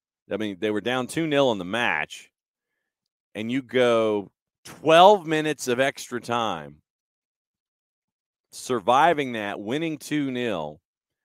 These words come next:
and advancing. Fourteen players available, eleven plus three. And I know a lot of folks are looking at Amro Tarek for his goal in his debut at Austin.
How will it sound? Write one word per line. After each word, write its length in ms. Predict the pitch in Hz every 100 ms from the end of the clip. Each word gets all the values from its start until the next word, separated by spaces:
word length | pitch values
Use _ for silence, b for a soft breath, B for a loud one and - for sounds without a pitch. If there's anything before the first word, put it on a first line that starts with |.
| _ _ _ -
and 260 | 98 104 98
advancing. 720 | 85 113 117 107 - 67 _ _ _ _ _ _ _ _ _ -
Fourteen 540 | 156 190 - 160 160
players 480 | 143 143 139 120 92
available, 580 | 82 73 67 60 85 85
eleven 340 | 82 95 127
plus 320 | 123 120 107 -
three. 420 | 82 60 60 95 _ _ _ _ _ _ _ _ _ _ _ _ _ _ -
And 600 | 107 113 113 110 107 104 - - -
I 100 | 95
know 140 | 101
a 20 | 98
lot 200 | 95 98
of 80 |
folks 280 | - 95 -
are 40 | 98
looking 320 | 98 104 95
at 80 | 90
Amro 300 | 92 90 85
Tarek 720 | - 131 123 82 92 _ _ _ _ _ _ _ _ _ _
for 260 | - 90 85
his 240 | 139 131
goal 440 | 95 82 76 87
in 140 | 90 82
his 260 | 90 85
debut 500 | - 85 76 101 139
at 80 | 92
Austin. 520 | 71 65 - - 76